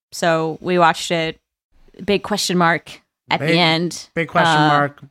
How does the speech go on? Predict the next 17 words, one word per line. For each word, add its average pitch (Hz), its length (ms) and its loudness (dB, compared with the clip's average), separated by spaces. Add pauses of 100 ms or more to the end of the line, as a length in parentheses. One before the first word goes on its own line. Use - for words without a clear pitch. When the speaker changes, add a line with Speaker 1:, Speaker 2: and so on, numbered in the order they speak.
(180)
Speaker 2:
Big. 135 280 -4 (100)
I, 151 260 -2
I, 139 400 0
yeah. 110 340 -8 (120)
Big 135 140 -8
question 147 280 -6
mark. 135 220 -4
Big. 127 140 -6
Just 131 160 -10
turn 127 120 -6
off 123 100 -8
the 123 60 -8
T 123 120 -10
V 117 140 -8
and 117 120 -10
go, 117 320 -10
"Well, 147 400 -8